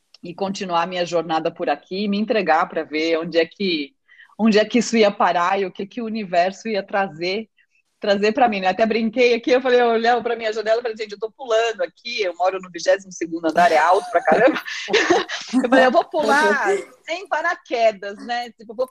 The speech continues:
vou me jogar, daqui eu me sinto, muitas vezes eu olho aqui e falo, é como se eu tivesse pulado, assim, sem paraquedas." Eu falei, "O universo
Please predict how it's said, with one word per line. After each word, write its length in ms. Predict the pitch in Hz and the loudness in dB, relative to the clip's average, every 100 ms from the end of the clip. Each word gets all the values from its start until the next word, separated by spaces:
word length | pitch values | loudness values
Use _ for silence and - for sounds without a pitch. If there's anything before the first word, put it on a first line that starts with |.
| _ - | _ -8
vou 140 | 247 | -6
me 100 | 339 | -8
jogar, 440 | 330 381 285 247 | -12 -8 -4 -2
daqui 180 | 202 - | -2 -6
eu 60 | 440 | -8
me 80 | 480 | -10
sinto, 320 | - 330 277 | -8 -8 -6
muitas 220 | 254 226 | -2 0
vezes 160 | 233 220 | 2 2
eu 100 | 226 | 2
olho 100 | 220 | 0
aqui 120 | 247 | -2
e 40 | |
falo, 140 | 247 247 | 0 0
é 80 | |
como 160 | 233 - | -2 -4
se 60 | 269 | -6
eu 40 | |
tivesse 240 | 254 262 - | -2 -2 -4
pulado, 540 | - 285 220 202 185 180 | -10 0 4 4 4 2
assim, 240 | 165 196 | -2 -6
sem 240 | 190 440 285 | -6 -6 0
paraquedas." 520 | 214 170 - 196 202 | 0 0 0 0 2
Eu 60 | 254 | 0
falei, 140 | 220 | 0
"O 40 | 208 | -2
universo 500 | 214 196 208 220 | -2 2 2 2